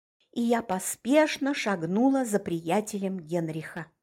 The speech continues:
Он усадил меня за другой столик и даже бережно перенес остатки заказа и розу. Присев рядом, положил на мою руку свою горячую ладонь.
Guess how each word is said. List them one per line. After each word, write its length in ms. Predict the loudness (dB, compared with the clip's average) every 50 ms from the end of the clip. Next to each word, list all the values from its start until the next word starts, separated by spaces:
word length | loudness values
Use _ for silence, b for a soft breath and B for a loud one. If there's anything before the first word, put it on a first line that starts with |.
| _ _ _ _ _ _ _ _ _ _ _ _ _ _ _ _ _ _ _ _
Он 160 | 4 6 6
усадил 460 | 6 6 6 6 6 6 4 2 4
меня 340 | 4 4 2 2 2 0 0 -4 _
за 180 | 2 2 4 4
другой 420 | 4 2 2 4 6 6 6 6
столик 560 | 4 -4 -4 0 0 2 2 0 -2 -6 -10 b b b b b b b b b _ _
и 80 | -4 0
даже 340 | 2 2 2 4 2 2
бережно 640 | 2 4 6 6 6 6 4 2 4 4 4 4 2 0 -6 _ _
перенес 520 | 4 6 6 6 4 4 2 2 2 0
остатки 500 | 0 0 0 -2 -2 -2 -2 -2 -4 -6
заказа 720 | 4 6 6 6 6 4 4 4 4 4 4 4 4 2 2 -6 _ _ _ _ -2
и 100 | 0 2
розу. 680 | 2 2 0 -2 -4 -2 0 0 0 0 -2 -10 _ _ _ _ _ _ _ _ _ _ _ _ _ _ _ _ _ _ _
Присев 440 | -4 -4 -2 2 2 2 2 2 0
рядом, 540 | 2 6 6 6 6 6 4 2 0 -2
положил 500 | -4 -6 -4 -2 0 0 0 0 0 0
на 140 | 2 2 2
мою 260 | 2 0 0 0 2
руку 240 | 0 0 0 -2 -6
свою 380 | -8 -4 0 0 0 0 0 0
горячую 560 | 0 0 2 2 0 0 -2 -4 -4 -2 0
ладонь. 480 | 0 -2 0 0 2 2 2 0 -2